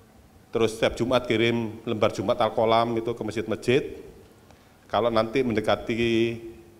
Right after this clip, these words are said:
kurban, jualan kambing. Kalau Lebaran, jualan parcel. Kan punya donatur, jadi itu yang jadi target-target kita untuk, eh, melatih teman-teman masjid itu menjadi,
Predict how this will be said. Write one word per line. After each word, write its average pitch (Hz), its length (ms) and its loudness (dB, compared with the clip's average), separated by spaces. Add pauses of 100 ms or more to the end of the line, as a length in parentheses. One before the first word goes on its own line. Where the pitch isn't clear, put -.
(560)
kurban, 123 560 4 (400)
jualan 104 240 4
kambing. 113 560 0 (2250)
Kalau 117 160 2
Lebaran, 120 460 4
jualan 110 260 4
parcel. 123 480 2 (400)
Kan 135 160 -4
punya 147 180 4
donatur, 113 480 2
jadi 98 160 0
itu 117 140 0
yang 120 80 -2
jadi 110 180 0
target-target 107 560 0
kita 120 240 -2
untuk, 113 460 -2 (420)
eh, 101 220 -2
melatih 113 500 4
teman-teman 117 400 0
masjid 107 240 0
itu - 80 -2
menjadi, 110 400 0